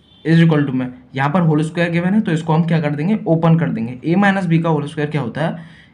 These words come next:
ए स्क्वायर प्लस बी स्क्वायर माइनस टू ए बी। तो एक्स स्क्वायर प्लस माइनस टू का स्क्वायर फ़ोर हो जाएगा, माइनस टू into x into फ़ोर,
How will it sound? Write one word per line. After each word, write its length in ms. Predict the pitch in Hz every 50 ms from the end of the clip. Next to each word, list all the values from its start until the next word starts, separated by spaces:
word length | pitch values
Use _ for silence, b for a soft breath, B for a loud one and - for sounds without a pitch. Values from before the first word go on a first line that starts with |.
| B -
ए 160 | 151 165 165
स्क्वायर 340 | 165 165 - 165 185 214 208
प्लस 220 | 180 180 170 143
बी 180 | 127 113 127 131
स्क्वायर 260 | 127 - - 156 214
माइनस 320 | 180 156 143 160 - - -
टू 120 | 165 147
ए 60 | 131 113
बी। 180 | 107 107 107 B B B B B B B B B B B -
तो 220 | 143 143 143 - - -
एक्स 260 | 147 151 151 - -
स्क्वायर 440 | 160 160 - 175 175 190 202 220 - - - - - _ _ _ _ _ _ _ _ -
प्लस 320 | 156 165 185 214 208 - - -
माइनस 300 | 147 131 135 143 147 147 -
टू 80 | 156 143
का 140 | 151 156 151
स्क्वायर 320 | 151 - 170 165 165 165
फ़ोर 180 | 160 127 135 139
हो 60 | 139
जाएगा, 360 | 135 135 147 156 190 208 214 - B B B B B B B B _ -
माइनस 500 | 139 135 139 143 147 165 185 196 - - - - -
टू 100 | 165 180 208 214 208 -
into 300 | 165 165 160 170 175 180 190 - - - - -
x 260 | 143 160 175 - - -
into 280 | 135 147 151 156 185 196
फ़ोर, 380 | 185 190 147 143 131 - -